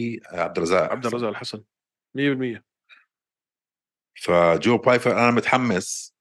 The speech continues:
Speaker 1: أنا كنت أحبه من، من وقت الكونتندر، بس فكرته حيكون من هدول الميدل ويتس اللي بيجوا بفوزوا مرة، بيخسروا مرة،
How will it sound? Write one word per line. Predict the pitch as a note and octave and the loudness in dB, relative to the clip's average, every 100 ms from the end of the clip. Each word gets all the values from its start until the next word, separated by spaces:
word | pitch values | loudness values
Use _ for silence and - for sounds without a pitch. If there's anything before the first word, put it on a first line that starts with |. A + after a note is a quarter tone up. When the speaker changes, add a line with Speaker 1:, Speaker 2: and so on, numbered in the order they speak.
| - | -6
Speaker 1:
أنا | A3 | 0
كنت | F#3+ F#3+ | 0 0
أحبه | - D#3 B2+ | 0 0 -2
من، | G#2+ F2+ G2+ | -4 -6 -6
من | F#2+ F2+ G2 | -6 -6 -6
وقت | F2 - | -8 -10
الكونتندر، | - E2+ - C#3 G#2 E2+ F2+ - _ _ _ _ _ _ _ G2 | -12 -8 -4 -2 0 -2 -2 -10 _ _ _ _ _ _ _ -6
بس | F#2+ | -4
فكرته | - - D3 D3+ D3+ | -4 0 0 2 -2
حيكون | - - C#3+ | -4 -6 -4
من | A2+ | -2
هدول | G2 C3 | 0 0
الميدل | G#2 B2 A#2 | 0 -2 -2
ويتس | A2+ A2 - - | -2 -2 -4 -8
اللي | F2+ F2+ | -8 -8
بيجوا | E2+ F2+ C3+ G2+ G#2+ G#2+ G2 | -6 -2 0 0 2 2 2
بفوزوا | - - B2 G#2+ | -4 -4 0 0
مرة، | A2 G#2 G2 | 0 2 2
بيخسروا | G#2+ - A2+ G2+ | 0 0 -2 2
مرة، | G2+ G2 F#2 F#2 E2+ - | 2 2 4 4 2 -6